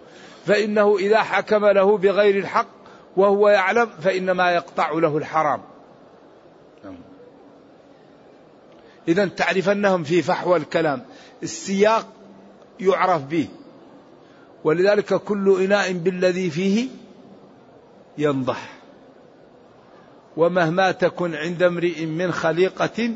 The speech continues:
وإن خالها تخفى على الناس تعلمي. نعم. ولذا يعني الإنسان إذا كان صادقا تقيا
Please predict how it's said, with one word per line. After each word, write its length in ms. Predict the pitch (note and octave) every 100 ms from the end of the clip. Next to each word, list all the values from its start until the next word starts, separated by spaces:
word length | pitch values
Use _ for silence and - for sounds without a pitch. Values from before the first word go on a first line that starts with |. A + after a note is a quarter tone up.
| - - - - - - - - - - - - - - - E3
وإن 280 | D#3+ D#3+
خالها 680 | C#3 D#3+ D#3 C#3+ C3+ D3 D3 - - - - - - - -
تخفى 300 | D3 - E3+
على 380 | D#3 D3 D3+
الناس 440 | D3+ D#3 E3 D#3+ B3 D#4+ - - - - - - -
تعلمي. 600 | D#3 C3 C#3 C3+ B2+ G2+ - - - - - - - - - - - - - - - -
نعم. 220 | A#2 A2 A2 - - - - - - - - -
ولذا 680 | C#3 D3 D#3 D#3 F3 D#3+ - - - - - - - - - - - - - - - -
يعني 480 | C3 C3+ D3 C#3+ C#3 C#3
الإنسان 720 | C#3 C#3+ D3+ C#3 F#3+ F3 C#3 - -
إذا 220 | C#3+ D#3+
كان 360 | - E3+ D3+ C3
صادقا 680 | - E3+ E3 D3 - D3 A#2+
تقيا 520 | D3+ - E3+ F3 D3+